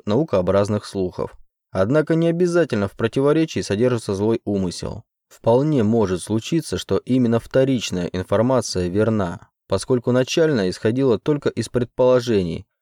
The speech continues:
а следующий слой из реальных наблюдений, проведенных на месте.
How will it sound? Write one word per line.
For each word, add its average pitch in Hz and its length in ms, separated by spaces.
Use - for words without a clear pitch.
а 101 140
следующий 123 600
слой 135 360
из 98 200
реальных 123 440
наблюдений, 104 600
проведенных 92 680
на 117 80
месте. 92 500